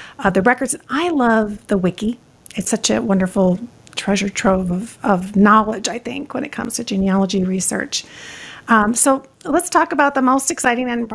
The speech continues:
the newest record collection, which is the nineteen fifty census. So when it's re-, when it was released, did you get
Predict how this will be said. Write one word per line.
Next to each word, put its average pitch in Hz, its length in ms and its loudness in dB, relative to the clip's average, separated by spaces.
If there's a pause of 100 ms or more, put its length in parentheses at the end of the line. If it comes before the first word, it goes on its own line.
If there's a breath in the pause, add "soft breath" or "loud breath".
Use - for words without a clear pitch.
the 214 120 0
newest 208 600 2
record 208 260 0
collection, 202 520 -4
which 233 220 -4
is 208 160 2
the 208 120 -4
nineteen 196 400 -2
fifty 185 300 -6
census. - 640 -2 (680 soft breath)
So 320 440 0 (240)
when 339 200 2
it's 440 240 -2
re-, 277 120 0
when 277 340 2
it 370 80 -2
was 302 180 -2
released, 214 720 0
did 285 220 -2
you 302 140 0
get 320 500 -4